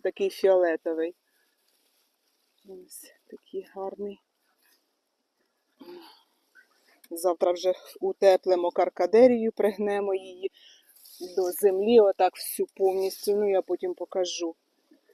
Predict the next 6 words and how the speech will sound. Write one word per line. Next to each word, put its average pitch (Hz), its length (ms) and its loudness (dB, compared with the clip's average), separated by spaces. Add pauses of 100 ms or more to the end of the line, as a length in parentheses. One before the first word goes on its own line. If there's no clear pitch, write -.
(160)
бо 170 420 -2 (1080)
треба 180 260 -2
утепляти. 180 680 -2 (1500)
А 175 80 -8
це 220 300 -2 (100)
Апачі 175 800 -4